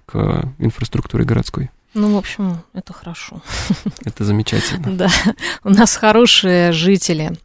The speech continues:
Speaker 2: А, и вот ещё интересный момент. А, м, как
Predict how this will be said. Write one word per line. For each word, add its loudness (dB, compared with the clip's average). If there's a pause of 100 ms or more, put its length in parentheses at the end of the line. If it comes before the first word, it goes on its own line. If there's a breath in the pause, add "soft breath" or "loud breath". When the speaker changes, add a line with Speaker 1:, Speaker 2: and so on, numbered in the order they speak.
(600 loud breath)
Speaker 2:
А, 6
и 6
вот 4
ещё 6
интересный 4
момент. 4
А, 2
м, -2 (100)
как -4